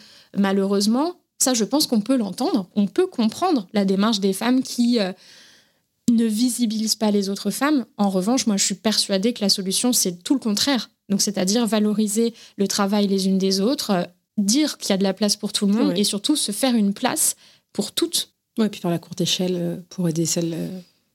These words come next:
Speaker 1: Tout à fait.
Speaker 2: Et, euh, on parlait des rôles modèles et de l'importance des rôles modèles. C'est aussi quelque chose qui est souligné par Claire Gibault, qui est une chef d'orchestre. Et elle dit aussi une phrase qui m'a marquée. Elle dit : « Ce n'est pas facile de tomber sur des hommes qui sont des alliés. »
Speaker 1: <laughs>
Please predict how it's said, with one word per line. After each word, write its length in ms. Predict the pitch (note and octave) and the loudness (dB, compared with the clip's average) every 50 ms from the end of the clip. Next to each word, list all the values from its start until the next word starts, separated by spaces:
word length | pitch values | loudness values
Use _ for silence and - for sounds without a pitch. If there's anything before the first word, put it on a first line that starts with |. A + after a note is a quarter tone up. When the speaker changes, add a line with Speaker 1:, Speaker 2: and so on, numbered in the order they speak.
| _ _ _ _ - G#3+ | _ _ _ _ -6 -2
Speaker 1:
Tout 120 | - A#3 G#3+ | -2 0 0
à 100 | A#3+ B3 | 0 -2
fait. 180 | A#3+ - G3+ - - _ _ _ - | -2 -4 -6 -6 -10 _ _ _ 0
Speaker 2:
Et, 240 | A#3 A3 G3+ G3 G3 | 0 2 2 2 0
euh, 100 | - - | 0 0
on 120 | G#3 F#3+ E3+ | 0 0 2
parlait 220 | - G3+ G3+ A#3 | 2 2 2 2
des 120 | G3+ G3 F3 | 2 0 0
rôles 200 | C#3+ G3+ A#3+ A#3 | 2 2 2 2
modèles 360 | A3 G#3 F#3+ E3+ F3+ F3 F3+ | 2 0 0 0 0 0 0
et 60 | E3+ | 0
de 60 | D3+ | 0
l'importance 460 | F3+ F#3 F#3 G#3+ G3 F#3 - G3+ F#3+ | 0 0 0 0 -2 0 0 0 0
des 80 | E3 F#3 | 0 0
rôles 200 | E3 D#3+ F#3+ G3+ | 0 2 2 2
modèles. 360 | G3 F#3+ F3+ F#3+ G#3+ B3+ C4 | 2 2 2 0 0 0 -2
C'est 120 | - - G#3 | -2 -2 -2
aussi 180 | F#3 - - A3+ | -2 -2 -2 -2
quelque 160 | - A3 G#3+ | -2 -2 -2
chose 140 | A3+ A#3+ - | -4 -6 -2
qui 80 | - | -2
est 40 | F#3+ | -2
souligné 400 | - - - G#3+ G3 G3 G#3 A3+ | -2 0 0 2 2 2 2 0
par 320 | A3 - F#3+ F3 E3+ - | 0 -2 -2 -2 -2 -4
Claire 220 | - - A3 A3 G3 | -4 -2 -2 0 0
Gibault, 440 | F3 E3+ F3+ G#3 F3+ F3+ F#3 A#3+ - | 0 0 0 0 0 0 0 -2 -2
qui 80 | - - | -4 -2
est 80 | E3 D#3+ | 0 0
une 80 | D#3 D#3+ | 0 0
chef 200 | - - G3+ F3+ | 0 -2 -2 -2
d'orchestre. 580 | E3 E3+ D#3 - - C#4 - - - - - _ _ _ _ | -2 -4 -6 -6 -8 -10 -10 -10 -12 -16 -20 _ _ _ _
Et 80 | G#3 F#3+ | -2 0
elle 100 | F3+ F3 | 0 2
dit 160 | F#3 C4 C#4+ | 2 2 0
aussi 240 | A3+ E3+ - - A#3 | 0 -2 -2 -2 -2
une 60 | G#3 | -2
phrase 260 | F3+ - - G#3 G#3 G#3 | -2 -2 -2 -2 -2 -2
qui 100 | - F#3+ | -4 -4
m'a 120 | E3 D#3+ | -2 0
marquée. 320 | D#3 E3 D#3+ - - - F#3+ | 0 0 -2 -4 -4 -2 -2
Elle 100 | F3+ E3 | -2 -2
dit : « 220 | D#3 E3+ G#3+ A#3 A#3 - | -2 -2 -4 -4 -4 -4
Ce 60 | - | -4
n'est 80 | F#3 F3 | -4 -4
pas 160 | - B3 A#3+ | -2 -4 -2
facile 360 | A#3 A3 G3 F#3+ - - A#3 G#3 | 0 0 0 0 0 0 2 2
de 80 | F#3 F3 | 0 0
tomber 340 | F3 - A3 G3 F3 G3 G#3+ | 0 -2 0 0 2 0 0
sur 200 | - - G3 E3+ | 0 -2 0 0
des 260 | E3 F3 E3 D3 D#3+ | 2 0 0 2 0
hommes 140 | F#3+ A#3 A3+ | 0 0 -2
qui 120 | - - | -4 -6
sont 120 | G3 - G3 | -4 -4 -2
des 240 | D#3+ D#3+ D3+ C#3+ F3+ | -2 -2 -2 -2 0
alliés. » 320 | G3 G3 E3 D#3 D#3+ E3+ _ _ _ _ _ | 0 0 -2 -4 -6 -8 _ _ _ _ _
Speaker 1:
<laughs> 60 | - | -2